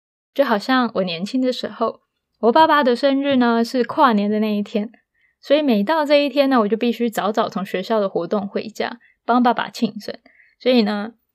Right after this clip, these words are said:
在我国高中的时候，从来就没有跟同学一起跨年过。但也是因为家庭对每一个成员的限制，让我们在小的时候呢，就用感受的方式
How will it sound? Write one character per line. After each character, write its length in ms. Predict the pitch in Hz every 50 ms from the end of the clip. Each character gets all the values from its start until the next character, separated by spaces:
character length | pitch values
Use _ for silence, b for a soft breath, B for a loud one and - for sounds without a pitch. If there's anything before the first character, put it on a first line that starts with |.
| _ _
在 160 | - 262 240
我 240 | 220 180 180 175 170
国 160 | - 208 185
高 200 | - 247 240 233
中 140 | 233 233 208
的 80 | -
时 140 | 208 - 170
候， 100 | 180 165
从 180 | 185 - 196 208
来 80 | 214
就 100 | 214 247
没 120 | 240 240 240
有 120 | 214 196
跟 380 | 214 214 208 208 208 220 - _ _
同 280 | - - 160 175 202
学 360 | 226 - - 208 185 180 185 -
一 140 | - 233 226
起 320 | 214 - - 220 202 - -
跨 240 | - - - 254 214
年 260 | 202 - - 233 247
过。 280 | 233 - - - - _ _ _ _ _ _ _ _ _ _ _ _ _ _ _ _
但 180 | - 339 339
也 140 | 311 254 208
是 120 | 202 - 311
因 140 | 330 349
为 160 | 359 359 330 302
家 240 | 240 294 262 269
庭 260 | 269 - 233 214 208 208
对 220 | - 240 233 220
每 240 | 220 196 196 175 202
一 120 | 185 202
个 120 | 208 277 277
成 220 | 269 - 208 196
员 180 | 208 220 214 208
的 100 | 208 208
限 300 | 208 - 247 214 185 202
制， 320 | 202 - 214 - - - _ _ _ _ _ _ _ _
让 160 | - 339 370 381
我 60 | 302
们 180 | 220 180 185
在 300 | 196 - 285 277 254 - -
小 300 | - - - 202 151 156
的 100 | 180 208
时 160 | 208 - 214
候 200 | 254 302 302 277
呢， 240 | 254 247 233 233 240
就 160 | 240 302 302
用 180 | 302 311 311 294 -
感 260 | - 220 202 190 -
受 300 | 208 - - 311 330 311
的 100 | 233 -
方 300 | 190 - - 208 202 202
式 380 | 226 - - 233 220 226 226 -